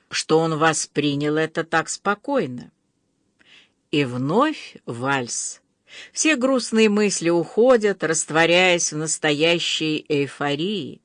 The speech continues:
И кажется, что можешь танцевать вечность,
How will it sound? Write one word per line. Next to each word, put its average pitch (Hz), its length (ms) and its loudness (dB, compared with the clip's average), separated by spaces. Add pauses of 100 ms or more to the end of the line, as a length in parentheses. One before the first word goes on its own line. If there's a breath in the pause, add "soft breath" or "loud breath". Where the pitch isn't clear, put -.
(760 loud breath)
И 262 100 -2
кажется, 294 500 2
что 254 240 0
можешь 247 380 0
танцевать 233 600 0
вечность, 226 880 -6